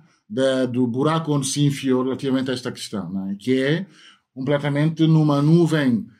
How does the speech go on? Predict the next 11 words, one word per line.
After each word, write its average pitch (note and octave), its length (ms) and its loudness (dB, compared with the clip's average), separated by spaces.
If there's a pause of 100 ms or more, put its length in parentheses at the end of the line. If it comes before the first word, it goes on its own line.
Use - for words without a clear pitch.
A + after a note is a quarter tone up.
(160)
esta B2+ 360 -4
ideia C#3+ 420 2
de C3+ 140 -2
que C#3 140 -6
é C#3 80 0
possível C#3+ 640 2
nós C3+ 500 -2 (480)
convocarmos D3+ 760 0
um C3 360 2
universalismo C3 600 -2
abstrato B2+ 760 -4